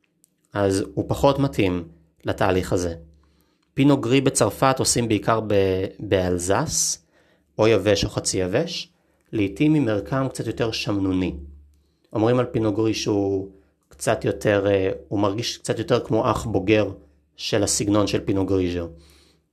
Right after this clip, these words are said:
הוא בדרך כלל יהיה עם מרקם קצת יותר שמנוני, ארומה טרופית יותר, רמזים ל-, אה,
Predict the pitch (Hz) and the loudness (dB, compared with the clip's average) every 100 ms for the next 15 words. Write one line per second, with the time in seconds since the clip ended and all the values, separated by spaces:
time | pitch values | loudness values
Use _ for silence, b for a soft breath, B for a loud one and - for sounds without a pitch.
0 | - - 113 165 151 139 127 110 110 110 | -16 2 4 4 2 2 0 2 4 4
1 | 107 101 104 101 - - 165 101 - 95 | 2 0 0 -2 -6 -6 -4 -4 -2 -2
2 | 92 156 160 160 B B - 98 107 127 | 0 2 0 -2 B B -6 -2 2 2
3 | 123 - 113 123 127 131 120 127 117 101 | 2 -2 2 2 2 -2 -2 0 0 0
4 | 95 90 110 117 110 107 98 95 B B | 0 0 -2 0 0 2 2 2 B B
5 | B _ _ _ - 98 | B _ _ _ -6 -4